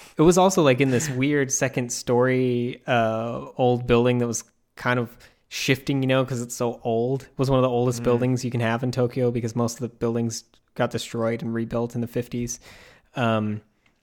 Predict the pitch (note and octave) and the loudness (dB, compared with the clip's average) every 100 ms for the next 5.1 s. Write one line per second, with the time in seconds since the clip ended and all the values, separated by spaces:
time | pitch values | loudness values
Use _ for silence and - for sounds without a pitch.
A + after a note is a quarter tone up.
0 | _ _ - - C#3 C3+ C#3 B2 B2 G#2+ | _ _ -4 2 2 4 2 4 2 0
1 | G2+ - C3+ B2 A#2+ A#2 B2 A#2 A2 A#2 | -2 -6 -2 2 4 4 4 4 4 0
2 | A2+ A2+ A#2 - _ _ - A#2+ A2 G#2+ | 0 0 -2 -8 _ _ -6 -2 -2 -2
3 | G#2 - C3+ F3+ - D#3+ D#3 D3+ F3 - | -6 -2 0 0 -2 2 4 4 0 -4
4 | - A#2+ A#2+ A#2 A2+ A2 A#2+ A2 G#2+ G#2+ | 0 2 2 0 -2 -2 -2 -4 -4 -6